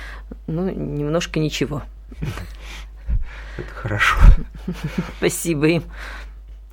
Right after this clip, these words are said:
Speaker 2: А дети, э, как, э, посещают ваш театр вместе с родителями? И какие самые любимые у них постановки, вот,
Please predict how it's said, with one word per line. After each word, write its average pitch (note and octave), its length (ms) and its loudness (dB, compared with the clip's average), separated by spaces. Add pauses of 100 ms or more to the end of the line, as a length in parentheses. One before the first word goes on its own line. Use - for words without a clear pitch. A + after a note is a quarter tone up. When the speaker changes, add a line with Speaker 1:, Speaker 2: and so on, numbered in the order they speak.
(100)
Speaker 2:
А G#2 180 -2
дети, G2 680 0 (540)
э, F2+ 300 -10 (200)
как, - 400 -6
э, D#2 300 -10 (400)
посещают - 540 0
ваш F#2+ 180 -4
театр F2+ 400 -4
вместе F2+ 400 -8
с - 100 -6
родителями? F2 760 -2 (500)
И F#2 640 2 (220)
какие A2+ 300 -4
самые F#2+ 360 6
любимые F#2+ 400 -2
у E2+ 40 -4
них E2+ 220 -8
постановки, - 680 -4
вот, - 140 -14